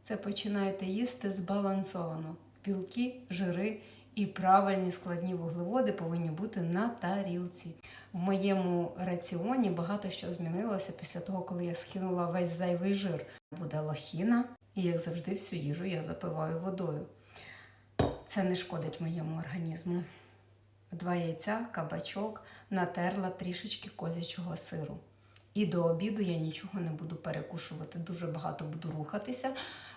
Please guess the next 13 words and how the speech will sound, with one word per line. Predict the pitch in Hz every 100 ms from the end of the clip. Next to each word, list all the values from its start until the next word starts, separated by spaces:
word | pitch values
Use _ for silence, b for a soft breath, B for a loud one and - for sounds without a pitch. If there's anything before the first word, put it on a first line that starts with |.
| B
працювати, | 214 190 - 175 151 143 170 - 277 277 B B -
а | 190 180 165
в | - -
тринадцятій | 180 165 170 202 220 202 175
нуль | 170 160 170
нуль | 226
або | 208 170
в | 175
чотирнадцятій, | - - 160 160 233 240 - 185
коли | - 165
буде | 151 151 147
час, | - 190 240 -
я | 170 247